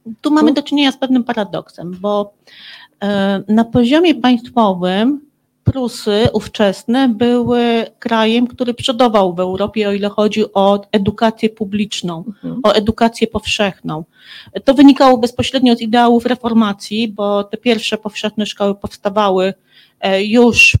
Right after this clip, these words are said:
Speaker 1: po, w okresie reformacji. E, to wynikało też z ustawy o powszechnym szkolnictwie, która została przyjęta już w tysiąc siedemset siedemnastym roku. I na mocy tej ustawy króla pruskiego zaczęły powstawać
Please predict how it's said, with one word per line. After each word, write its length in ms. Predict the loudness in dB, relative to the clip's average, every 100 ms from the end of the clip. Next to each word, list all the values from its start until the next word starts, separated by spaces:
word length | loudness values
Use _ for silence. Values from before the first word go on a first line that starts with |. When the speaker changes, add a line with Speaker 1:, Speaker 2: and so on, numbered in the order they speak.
| -4
Speaker 1:
po, 320 | -4 -2 -2 -4
w 20 |
okresie 400 | -6 -6 -6 -6
reformacji. 920 | -6 -6 -4 -4 -4 -8 0 2 2 -4 _ _ -20 _ _ _ -16 -2
E, 300 | 2 2 2
to 140 | 4
wynikało 580 | 6 6 6 4 4 2
też 380 | 0 -2 0 -6
z 120 | -6
ustawy 540 | -6 -2 2 2 2
o 60 | -2
powszechnym 600 | -4 -6 -4 -4 -2 -4
szkolnictwie, 560 | -2 0 2 2 -2 -8
która 240 | -2 -2
została 280 | -2 -2 -2
przyjęta 300 | 0 0 0
już 140 | -2
w 40 | -2
tysiąc 280 | 0 0 0
siedemset 400 | 0 0 0 -4
siedemnastym 560 | -2 -2 -2 -4 -6
roku. 360 | -4 -8 -10 -20 _ _ _ _
I 100 | 0
na 120 | 4 8
mocy 280 | 8 6
tej 220 | -2 -2 -2
ustawy 440 | -4 -2 0 0
króla 300 | -2 -2 -2
pruskiego 460 | -2 -6 -6 0 0
zaczęły 320 | 0 -2 -6
powstawać 760 | -8 -12 _ -2 0 0 -2